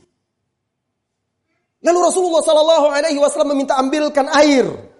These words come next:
Lalu diambilkanlah air. Kemudian beliau sallallahu alaihi wasallam membasahi seluruh tubuhnya. Berharap itu akan mengurangi demamnya.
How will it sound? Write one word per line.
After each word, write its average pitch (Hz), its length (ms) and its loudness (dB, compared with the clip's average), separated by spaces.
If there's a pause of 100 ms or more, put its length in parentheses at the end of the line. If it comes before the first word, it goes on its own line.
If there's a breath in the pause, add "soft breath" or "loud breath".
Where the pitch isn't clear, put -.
(720)
Lalu 339 240 2
diambilkanlah 294 520 0 (120)
air. 285 240 2 (480)
Kemudian 302 400 -4
beliau 294 240 0
sallallahu 285 480 0
alaihi 277 320 -2
wasallam 285 400 -2
membasahi 294 400 0
seluruh 285 320 -4
tubuhnya. 302 560 0 (1120)
Berharap 127 480 -12 (400)
itu - 160 -12
akan 143 240 -8
mengurangi 139 400 -8
demamnya. - 480 -16